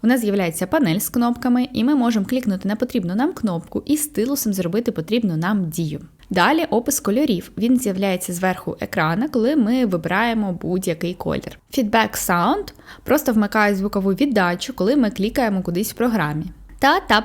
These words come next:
Assistance — то функція, що допомагає людям з тремором. Вона повинна відсіювати зайві жести. Це працює у зв'язці з налаштуваннями стабілізації, про які ми поговоримо в одному з наступних відео. Повертаємось в Procreate і дивимось, що залишилось у нас в нашій вкладці.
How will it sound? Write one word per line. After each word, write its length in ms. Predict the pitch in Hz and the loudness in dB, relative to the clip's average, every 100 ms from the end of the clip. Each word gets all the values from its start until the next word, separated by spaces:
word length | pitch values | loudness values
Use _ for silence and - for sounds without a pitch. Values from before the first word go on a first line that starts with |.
| - | 0
Assistance — 680 | 254 - 190 - 180 185 - | -2 0 -2 -2 -6 -4 0
то 140 | 381 | 0
функція, 480 | - 240 254 - 196 | 2 0 2 -2 -2
що 220 | - 208 | 0 -2
допомагає 580 | 190 196 196 202 190 214 | -2 -2 -2 0 2 2
людям 180 | 254 381 | 0 -4
з 60 | |
тремором. 500 | - 208 165 165 165 - | -2 0 0 -2 -6 -2
Вона 180 | 202 294 | 0 0
повинна 320 | 240 240 214 | 2 2 2
відсіювати 560 | 196 - 226 185 180 | 0 -2 0 0 -2
зайві 320 | 170 196 269 277 | 0 0 2 0
жести. 540 | 170 156 160 - 320 | 0 -2 -4 -4 -4
Це 120 | - | -2
працює 340 | 285 254 262 247 | 0 0 0 -2
у 100 | - | 0
зв'язці 540 | 208 202 208 190 - 185 | -2 0 0 0 -2 -4
з 60 | |
налаштуваннями 760 | 202 233 220 185 196 233 196 175 | -2 -2 -2 0 0 0 0 -4
стабілізації, 840 | - 214 185 175 180 294 - 233 | -4 -2 -2 0 0 0 0 -4
про 180 | - 202 | 0 -2
які 240 | 185 208 | 0 -2
ми 80 | 185 | -2
поговоримо 720 | 175 160 165 220 311 247 220 | -2 -2 0 2 2 2 0
в 100 | 202 | -2
одному 440 | 196 170 185 262 233 | -4 -2 2 2 0
з 80 | |
наступних 520 | 165 - 208 202 - 180 | -4 -4 -4 -4 -6 -6
відео. 240 | 160 165 - - - | -4 -6 -8 -12 -2
Повертаємось 600 | 214 202 294 466 359 - | 0 2 4 4 2 0
в 80 | |
Procreate 680 | 233 208 160 165 247 403 - | -4 -2 -2 2 2 2 0
і 200 | - 233 | 2 2
дивимось, 420 | 190 208 339 254 - | 4 4 4 2 2
що 180 | 359 | 0
залишилось 500 | 311 214 - 254 220 | 2 0 2 2 0
у 40 | 185 | -2
нас 260 | 180 196 | -2 -2
в 20 | 190 | -2
нашій 280 | 165 - | -2 -2
вкладці. 480 | 277 339 214 - - | -2 0 0 -2 -10